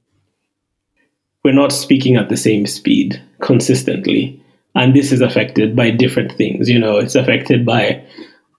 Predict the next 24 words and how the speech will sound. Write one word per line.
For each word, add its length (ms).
our 180
mood, 640
our 200
energy 420
levels, 680
and 120
so 160
many 220
different 480
things. 520
I 80
think 180
that's 180
sort 180
of 140
how 260
I 200
envision 840
sustainability, 1120
is 320
having 680
a 100
self-sustaining 2250
system 480